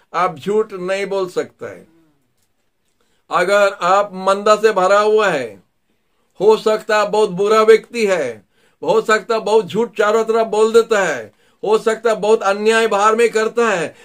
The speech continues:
लेकिन जीवित परमेश्वर का सामने आने से आपका मुंह से सच्चाई निकलना है, क्योंकि वो आपका बारे में अंदर बाहर ऊपर नीचे सब जानता है।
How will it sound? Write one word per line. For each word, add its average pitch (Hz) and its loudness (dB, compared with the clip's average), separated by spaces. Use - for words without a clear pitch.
लेकिन 190 0
जीवित 240 2
परमेश्वर 226 4
का 233 0
सामने 226 2
आने 226 2
से 233 6
आपका 208 2
मुंह 233 4
से 233 6
सच्चाई 226 0
निकलना 226 2
है, 160 -4
क्योंकि 185 0
वो 208 0
आपका 202 0
बारे 208 0
में 214 -4
अंदर 208 0
बाहर 196 0
ऊपर 208 -2
नीचे 208 0
सब 196 -8
जानता 175 -6
है। 95 -14